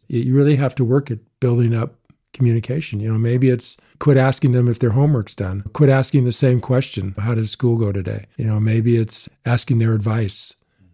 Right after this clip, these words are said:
It's asking their opinion about things, asking them what they think about something.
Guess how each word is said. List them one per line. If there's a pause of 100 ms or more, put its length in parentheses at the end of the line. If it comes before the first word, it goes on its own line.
(100)
It's
asking
their
opinion (280)
about
things,
asking
them
what
they
think
about
something.